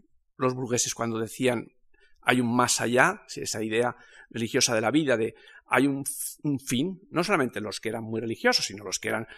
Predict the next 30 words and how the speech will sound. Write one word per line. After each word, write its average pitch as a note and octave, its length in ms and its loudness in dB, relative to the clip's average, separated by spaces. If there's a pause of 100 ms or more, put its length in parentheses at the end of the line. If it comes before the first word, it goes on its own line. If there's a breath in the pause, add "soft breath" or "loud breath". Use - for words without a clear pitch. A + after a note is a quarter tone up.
(280 loud breath)
muy A#2+ 320 -2
ateos, C#3 380 0
como A2 260 -6
los G#2 140 -10
marxistas, - 560 -4
por F#2+ 140 -10
ejemplo, F#2 340 -12
pues G#2 140 -14
tenían G#2 320 -12
un G#2+ 160 -10
más A#2 260 -4
allá C#3 300 4
que B2+ 60 -6
el, G#2 260 -6
el G2 220 -8
paraíso G#2 360 -4
proletario, G2+ 580 0
¿no? C#3+ 140 -2
Siempre B2 300 -4
había D3 180 4
un D3 120 -2
más C3 220 0
allá, F#2+ 440 -10
¿no? A#2+ 200 -6 (560 soft breath)
El C3+ 200 2
pop A3+ 260 8
no E3+ 140 4
tiene, C#3 460 4
así A#2 220 0
como, G#2+ 440 -2